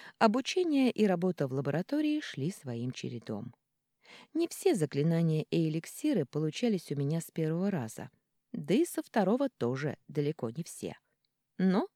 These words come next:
получались, и уже к весне я вплела в древний охранный периметр свои заклинания.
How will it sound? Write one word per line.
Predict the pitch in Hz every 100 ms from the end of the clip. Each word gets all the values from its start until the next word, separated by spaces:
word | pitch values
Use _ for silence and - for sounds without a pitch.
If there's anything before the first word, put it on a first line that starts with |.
| _
получались, | 415 277 131 - 123 131 139 - - _ - - - -
и | 165
уже | 151 131 131
к |
весне | 110 101 - 151 196 254 - - _
я | 151 247 330
вплела | - - 160 165 156
в |
древний | 135 143 202 139 131 -
охранный | 147 - 160 147 120
периметр | - 120 160 269 - 294 - _
свои | - - 302 190 190
заклинания. | 190 - 185 110 110 - -